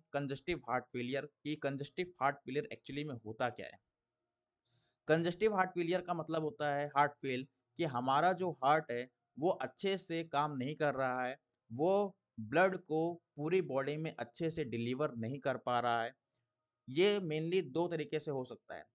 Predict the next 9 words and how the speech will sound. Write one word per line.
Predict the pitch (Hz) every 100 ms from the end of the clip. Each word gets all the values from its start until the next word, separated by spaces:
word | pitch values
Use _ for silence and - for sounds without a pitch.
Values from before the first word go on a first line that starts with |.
| _ _ _ -
पहला | 156 196
तरीका | 214 185 175 185
ऐसा | 160 180 165
है | 156 160 _ _ _
कि | 190 226 226 _ _ _ _ _ _ _ _ _ _ _ _
लो | 120 131 180 180 165
कंजस्टिव | 156 151 - 170 156
हार्ट | 151
फेलियर | - 151 139 143